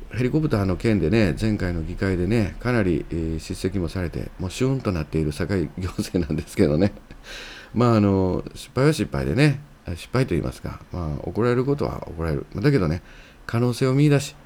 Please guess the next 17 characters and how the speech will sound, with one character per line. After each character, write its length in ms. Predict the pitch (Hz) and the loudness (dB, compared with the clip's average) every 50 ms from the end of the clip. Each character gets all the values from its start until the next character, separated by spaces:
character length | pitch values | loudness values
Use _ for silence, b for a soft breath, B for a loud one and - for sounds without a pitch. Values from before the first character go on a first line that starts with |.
| - - | -12 -6
準 160 | 92 107 139 | 0 0 2
備 120 | 139 110 90 | 2 2 0
し、 200 | - - 55 - - - | -2 -4 -6 -8 -10 -6
挑 160 | - 104 101 | -4 -2 -2
戦 160 | 95 110 107 | 0 0 -2
す 120 | 98 - 98 | 0 0 -2
る。 120 | 87 - - - | -2 -2 -4 -8
ま 80 | - 78 | -10 -8
あ、 20 | |
こ 100 | - - | -2 0
う 40 | 135 | 0
い 40 | 143 | 0
っ 20 | |
た 120 | 147 147 139 | 0 0 0
ね、 180 | 135 131 - - - - - - - - | 0 -2 -4 -6 -10 -18 -20 -20 -12 -6
志 480 | - 98 95 98 95 87 87 82 - | -4 0 0 2 2 0 0 -2 -2
で 200 | - 87 78 - | -2 -2 -2 -2